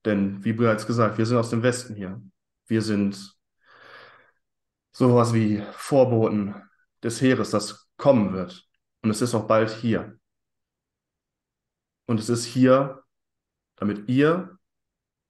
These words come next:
ihr, ihr tapferen Bürger dieser Stadt, endlich von eurem Joch, von dieser Quälerei befreit werdet. Allerdings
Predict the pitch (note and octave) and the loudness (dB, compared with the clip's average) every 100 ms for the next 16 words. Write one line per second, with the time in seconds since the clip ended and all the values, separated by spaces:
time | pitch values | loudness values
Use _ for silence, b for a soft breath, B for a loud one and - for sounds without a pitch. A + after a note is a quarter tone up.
0 | _ A2+ A#2 A2+ G#2+ A2+ - B2 - A2 | _ -4 -2 -2 -4 -8 -4 -4 -2 -2
1 | A2 A2+ A#2 - _ - A2+ A2+ A#2 A#2 | -2 -4 -8 -16 _ -4 0 0 0 -2
2 | - G#2+ - - _ _ _ _ _ _ | -2 -2 -2 -8 _ _ _ _ _ _
3 | _ A2+ A2+ A#2+ B2 A#2 A#2+ A2+ A2 A2 | _ -2 -2 -2 -2 -2 0 0 -2 -4
4 | A#2 - _ _ A#2+ A#2+ - - _ _ | -8 -18 _ _ 2 2 0 -18 _ _
5 | _ _ _ _ _ - A2 G2+ - G#2 | _ _ _ _ _ -12 -8 -8 -6 -4
6 | G2 G2 G#2 G#2+ A#2 - - _ _ _ | -2 0 0 0 -4 -8 -20 _ _ _
7 | _ _ A#2+ - A#2 - F2 E2+ - _ | _ _ -6 2 2 2 -2 -4 -12 _
8 | _ _ _ _ _ _ _ _ _ _ | _ _ _ _ _ _ _ _ _ _
9 | _ _ _ _ _ _ _ _ _ _ | _ _ _ _ _ _ _ _ _ _
10 | _ _ _ _ _ _ _ _ _ _ | _ _ _ _ _ _ _ _ _ _
11 | _ _ _ _ _ _ - A2+ A2 A#2+ | _ _ _ _ _ _ 0 2 2 2
12 | B2 - - | 0 -4 -16